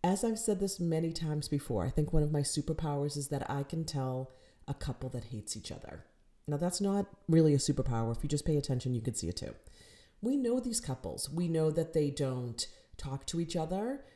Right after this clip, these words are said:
They don't go anywhere together. They're always out with the guy friends or the girlfriends, never together.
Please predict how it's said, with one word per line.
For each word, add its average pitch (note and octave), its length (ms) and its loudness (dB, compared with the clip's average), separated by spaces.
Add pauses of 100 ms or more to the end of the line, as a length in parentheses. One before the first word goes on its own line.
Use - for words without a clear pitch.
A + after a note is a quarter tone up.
(160)
They F3 80 4
don't D3+ 240 2
go A#2+ 220 0
anywhere D#3 320 2
together. F3+ 520 0
They're F3+ 320 2
always C#3+ 400 2
out C#3+ 240 0
with C#3 240 -4
the C#3 60 -4
guy C3+ 300 -4
friends D3+ 400 -2
or E3+ 120 -2
the A#3+ 80 0
girlfriends, D3 800 0 (400)
never D3 320 4
together. D3 760 0